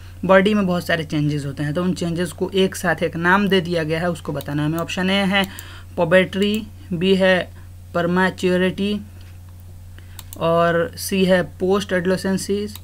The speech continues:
और D है एजिंग। तो option A puberty,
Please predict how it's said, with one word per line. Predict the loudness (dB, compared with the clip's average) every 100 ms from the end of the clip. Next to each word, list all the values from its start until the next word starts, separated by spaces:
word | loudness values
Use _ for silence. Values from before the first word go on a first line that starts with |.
| -16 -18 -4
और | -2 2
D | 2
है | 2 -2 -6 -12 -18 -18 -18 -18 -12 -6
एजिंग। | -4 0 0 0 -2 -8 -14 -16 -16 -16 -16 -10
तो | -2
option | 0 0 0 0
A | 0 0 0 -4 -8 -18 -4
puberty, | 0 2 0 -2 -10 -10